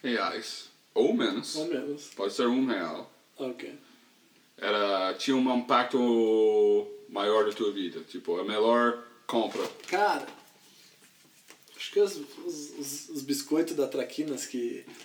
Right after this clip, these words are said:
Speaker 2: tu comeu quando foi no Brasil, não? Puta. Não, enfim, é biscoito. Bom, não tem aqui, né? Mas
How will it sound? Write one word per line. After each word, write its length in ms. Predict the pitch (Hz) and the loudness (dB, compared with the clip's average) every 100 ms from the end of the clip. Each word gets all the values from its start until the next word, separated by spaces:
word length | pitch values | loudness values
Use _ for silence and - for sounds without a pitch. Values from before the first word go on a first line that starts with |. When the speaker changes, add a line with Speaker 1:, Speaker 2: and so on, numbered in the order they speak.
| - _ | -20 _
Speaker 2:
tu 420 | 190 - 170 165 | 0 2 0 6
comeu 360 | 220 185 208 269 | 8 10 8 10
quando 200 | 233 - | 6 6
foi 180 | 196 208 | 6 6
no 60 | |
Brasil, 300 | 196 160 120 | 8 6 6
não? 280 | 285 214 151 | 6 6 6
Puta. 560 | 147 - 208 208 - - - | 2 0 4 4 2 -6 -6
Não, 200 | - 151 | -2 -2
enfim, 240 | 123 135 131 - - - | 0 -2 -4 -8 -12 -2
é 80 | |
biscoito. 420 | 151 151 165 139 - 131 | 0 2 4 2 0 -4
Bom, 280 | 135 147 151 143 | 4 4 4 0
não 200 | 160 180 | 2 4
tem 200 | 196 196 | 6 6
aqui, 220 | 147 151 | 6 4
né? 140 | 123 117 | 2 -2
Mas 240 | 120 - | -6 -8